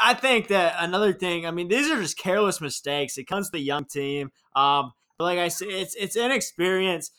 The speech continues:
Um, but it, I mean, I'm looking at the, I'm looking at the stats right now. We had twenty turnovers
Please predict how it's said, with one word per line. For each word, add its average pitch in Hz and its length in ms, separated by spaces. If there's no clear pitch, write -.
Um, 151 320
but 156 140
it, 156 200
I 156 200
mean, 190 180
I'm 196 120
looking 254 260
at 240 60
the, 180 240
I'm 175 100
looking 214 240
at 185 120
the 135 300
stats 196 360
right 185 80
now. 185 160
We 190 140
had 269 180
twenty 214 520
turnovers 165 760